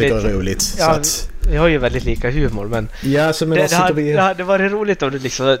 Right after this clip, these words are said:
Speaker 2: bara lägger in ett klipp. Det här tror jag Dallas uppskattar det med, och det här tror jag Ola uppskattar det med.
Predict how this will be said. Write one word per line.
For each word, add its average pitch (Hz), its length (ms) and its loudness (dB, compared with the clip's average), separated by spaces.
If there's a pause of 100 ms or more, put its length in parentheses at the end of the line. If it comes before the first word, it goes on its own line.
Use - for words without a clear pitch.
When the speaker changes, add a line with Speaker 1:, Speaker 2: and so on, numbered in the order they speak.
(100)
Speaker 2:
bara 143 120 2
lägger 147 280 -2
in 135 60 -2
ett 127 120 -4
klipp. - 160 -12
Det - 80 -2
här 240 200 0
tror 135 180 -2
jag 135 100 -2
Dallas 156 360 -2
uppskattar 120 460 -8
det 113 80 -6
med, 120 120 -10
och 135 100 -8
det 190 80 0
här 262 100 4
tror 165 200 -2
jag 160 80 4
Ola 180 260 2
uppskattar - 440 -6
det 107 80 -8
med. 110 180 -12